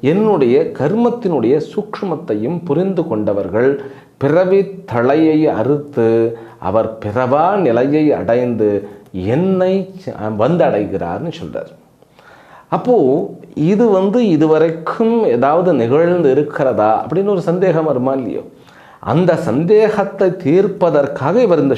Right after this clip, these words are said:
ஸ்லோகத்தை சொல்றார். இதற்கு முன்பே பல்வேறு மக்கள் இந்த வழிமுறையில் என்னை வந்து அடைந்திருக்கிறார்கள் அப்படின்னு சொல்லி சொல்லுகிறார். அப்போ இந்த இடத்துல வந்து ஆத்ம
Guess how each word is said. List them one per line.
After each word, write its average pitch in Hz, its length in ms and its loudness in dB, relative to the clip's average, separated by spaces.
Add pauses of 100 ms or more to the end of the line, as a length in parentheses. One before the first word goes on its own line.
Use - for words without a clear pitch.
ஸ்லோகத்தை 120 420 0
சொல்றார். 69 340 -10
இதற்கு 170 400 0
முன்பே 196 420 4
பல்வேறு 214 800 2
மக்கள் 117 720 0 (460)
இந்த 202 800 2
வழிமுறையில் 135 800 2
என்னை 135 380 2
வந்து 139 300 0
அடைந்திருக்கிறார்கள் 107 1400 0 (100)
அப்படின்னு 131 320 -2
சொல்லி 170 420 -2 (200)
சொல்லுகிறார். 113 560 0 (180)
அப்போ 151 500 0 (440)
இந்த 220 340 2
இடத்துல 208 380 2
வந்து 180 340 2
ஆத்ம 175 580 0